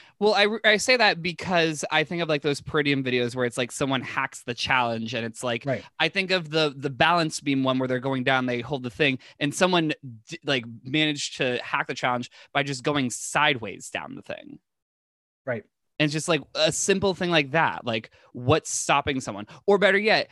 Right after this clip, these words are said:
Speaker 1: from having absolutely no te-, like, no give on the rope and just completely pulling it as hard as possible, just to keep it as flat as possible.
Speaker 2: Yeah. Well, w-, I mean, I was gonna say, once you get out there, let us know how it goes, but you said you're not playing, so.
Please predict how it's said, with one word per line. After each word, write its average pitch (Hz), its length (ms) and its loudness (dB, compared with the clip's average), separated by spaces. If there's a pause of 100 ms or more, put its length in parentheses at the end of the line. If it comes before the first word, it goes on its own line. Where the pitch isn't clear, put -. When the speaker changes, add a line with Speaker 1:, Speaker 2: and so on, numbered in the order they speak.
Speaker 1:
from 165 160 -6
having 160 360 0
absolutely 160 500 -2
no 143 400 4
te-, - 220 -6
like, 127 220 0
no 139 420 4
give 143 260 2
on 131 120 4
the 117 80 0
rope 123 320 2
and 123 120 -2
just 120 300 -4
completely 143 460 -2
pulling 135 340 -2
it 123 100 -4
as 117 80 -4
hard 131 300 0
as 117 100 -6
possible, 131 400 -2
just 117 180 -6
to - 40 -14
keep 117 180 -4
it 110 60 -2
as 107 120 -8
flat 131 240 0
as 101 100 -6
possible. - 520 -12 (920)
Speaker 2:
Yeah. 113 140 -10 (600)
Well, 233 300 4 (380)
w-, 214 260 4
I 214 80 6
mean, 208 180 4
I 202 60 8
was 185 120 4
gonna 226 140 2
say, 214 280 4
once 175 240 -2
you 190 80 -6
get 180 100 2
out 170 180 4
there, 156 160 -2
let 151 140 0
us 147 140 -8
know 147 120 0
how 143 220 -2
it 131 80 -4
goes, 156 340 4
but 135 200 -4
you 139 80 -8
said - 180 -16
you're 131 60 -10
not 117 200 -12
playing, 110 320 -16
so. - 200 -18